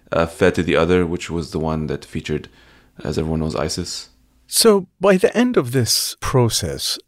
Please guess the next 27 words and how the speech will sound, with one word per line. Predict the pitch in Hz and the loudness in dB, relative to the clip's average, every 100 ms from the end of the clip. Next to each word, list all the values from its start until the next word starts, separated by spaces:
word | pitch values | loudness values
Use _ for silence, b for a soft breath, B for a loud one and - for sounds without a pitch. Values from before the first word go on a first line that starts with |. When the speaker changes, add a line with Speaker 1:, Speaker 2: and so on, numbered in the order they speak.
| _ - | _ -2
Speaker 2:
the | 147 | 0
Sunnis | - 202 196 175 135 - - - | 2 4 4 4 2 -2 -6 -10
were | 151 117 123 | -8 2 2
defeated, | 104 117 113 98 73 | 4 -2 -2 -2 -8
basically. | - - - - 98 | -10 -10 -12 -8 -6
They | 104 | -2
were | 104 | -2
defeated | 98 104 - 147 147 | -2 -4 -6 -6 -4
in | 135 117 | 0 2
Baghdad. | 110 101 95 104 135 - - | 2 0 0 0 -2 -6 -4
Uh, | 107 95 90 90 | 0 0 0 -4
they | 95 92 | -6 -6
fled | 85 - 101 107 135 143 - | -8 -4 0 0 -2 -10 -14
the | 113 120 | -8 -6
city. | - 120 117 131 123 120 | -4 -6 -6 -8 -6 -6
They | 78 82 78 80 80 | -4 -4 -6 -8 -2
went | 98 123 | -2 -2
to | - | -6
exile, | 87 107 - 120 120 120 120 | -6 -6 -2 0 2 0 -4
to | - | -8
Amman, | 78 82 92 120 120 | -6 -4 0 0 -2
to | 117 | -4
others. | 104 110 113 117 B B B B | -6 -4 -4 -6 B B B B
But | 131 131 | 0 2
the | |
insurgency | 143 143 - 240 190 110 95 95 | 2 2 2 0 0 -4 -2 -4
itself, | - - 127 82 | -4 -2 0 -2